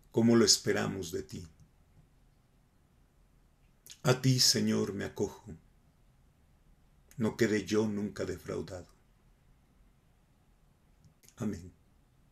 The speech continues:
El Señor esté con ustedes.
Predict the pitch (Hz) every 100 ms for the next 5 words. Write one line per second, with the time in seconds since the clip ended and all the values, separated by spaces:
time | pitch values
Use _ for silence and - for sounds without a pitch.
0 | - _ _ _ _ _ _ _ _ _
1 | _ _ _ _ _ _ _ _ _ _
2 | _ _ _ _ _ - - - 135 -
3 | 135 139 156 139 127 - 127 117 123 113
4 | 110 - 98 92 - -